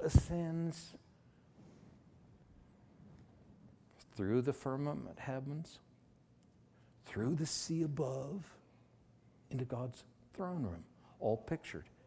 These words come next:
at the tabernacle or the temple. This is what the Levites are helping in. This is their ministry. And there you are in God's presence. And he eats you in.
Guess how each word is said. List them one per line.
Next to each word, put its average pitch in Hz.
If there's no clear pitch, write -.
at 101
the 98
tabernacle 98
or 113
the 117
temple. 104
This 156
is 117
what 113
the 131
Levites 123
are 127
helping 143
in. 104
This 175
is 127
their 139
ministry. 175
And 135
there 147
you 175
are 175
in 113
God's 139
presence. 120
And 113
he 113
eats 151
you 135
in. 95